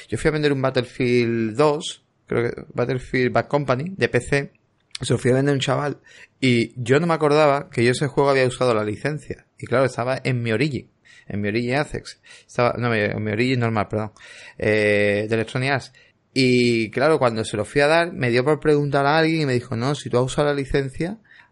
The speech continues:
aunque él tenga el juego y tenga el co-, el código, aunque ya no la tengas instalada, pero eso ya ha quedado vinculado a tu cuenta". Entonces, eso, hoy en día, si esto sale, es que esto, esto, re-, o sea, donde se están <laughs> metiendo los de Francia, no saben la repercusión y la rotura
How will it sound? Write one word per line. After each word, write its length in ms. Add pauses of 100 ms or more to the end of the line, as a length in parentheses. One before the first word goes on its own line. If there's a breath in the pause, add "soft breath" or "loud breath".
aunque 220
él 140
tenga 200
el 80
juego 260
y 40
tenga 260
el 80
co-, 260
el 140
código, 320
aunque 220
ya 100
no 80
la 100
tengas 220
instalada, 480
pero 160
eso 140
ya 120
ha 60
quedado 240
vinculado 500
a 60
tu 100
cuenta". 460 (340 loud breath)
Entonces, 500
eso, 460 (140)
hoy 160
en 140
día, 280 (100)
si 380
esto 360
sale, 340
es 100
que 100
esto, 240
esto, 440
re-, 220
o 40
sea, 240
donde 420
se 120
están 300
<laughs> 0
metiendo 400
los 120
de 120
Francia, 640 (360 loud breath)
no 160
saben 200
la 100
repercusión 840
y 80
la 160
rotura 580